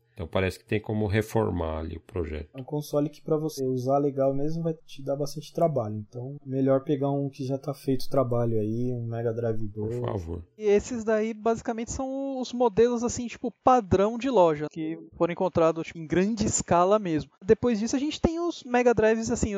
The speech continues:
Speaker 3: não edições especiais, né, mas os modelos diferentes, né, que nem tem o Mega Jet, que foi um Mega Drive portátil, né? Ele não tem tela, mas ele era usado nas companhias aéreas no Japão.
Speaker 1: Ele é um modelo lançado só no Japão, inclusive.
Speaker 3: O cara jogava o Mega Drive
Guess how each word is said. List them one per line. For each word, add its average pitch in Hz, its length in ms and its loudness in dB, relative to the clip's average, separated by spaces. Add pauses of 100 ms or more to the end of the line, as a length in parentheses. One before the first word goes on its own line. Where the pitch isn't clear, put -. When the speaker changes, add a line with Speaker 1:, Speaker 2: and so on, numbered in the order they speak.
(140)
Speaker 3:
não 202 260 0
edições 302 300 0
especiais, 208 520 4
né, 180 80 -6
mas 175 180 -4
os 190 60 -6
modelos 202 520 0
diferentes, 214 580 0
né, 185 220 0
que - 120 -10
nem 160 160 -8
tem 160 140 -8
o 156 80 -6
Mega 165 300 6
Jet, 160 520 4 (160)
que 180 160 2
foi 180 460 6
um 175 540 -2
Mega 170 320 6
Drive 160 640 2 (200)
portátil, 208 760 6
né? 185 80 6
Ele 180 120 2
não 175 80 -8
tem 202 180 2
tela, 202 340 8
mas 165 160 2
ele 165 300 2
era 175 240 2
usado 165 380 2
nas 170 240 2
companhias 165 440 -2
aéreas 170 440 4
no 165 80 -6
Japão. 156 340 2
Speaker 1:
Ele 175 60 6
é - 20 4
um 101 40 4
modelo 113 380 4
lançado 117 440 2
só 107 180 0
no 107 100 4
Japão, 101 440 0
inclusive. 90 440 -8
Speaker 3:
O - 80 -4
cara 185 220 8
jogava 190 340 6
o 220 60 -2
Mega 208 240 6
Drive 196 560 2